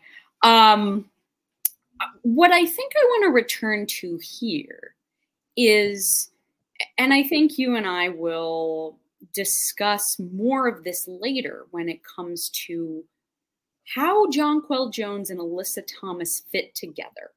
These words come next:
Because I think as time has gone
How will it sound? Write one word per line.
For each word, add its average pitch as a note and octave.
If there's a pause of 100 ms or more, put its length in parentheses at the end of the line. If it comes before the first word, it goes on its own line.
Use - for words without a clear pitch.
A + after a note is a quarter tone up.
(540)
Because A#3+ (100)
I A#3 (260)
think D#4 (800)
as G3 (240)
time C#4+
has C#4
gone A#3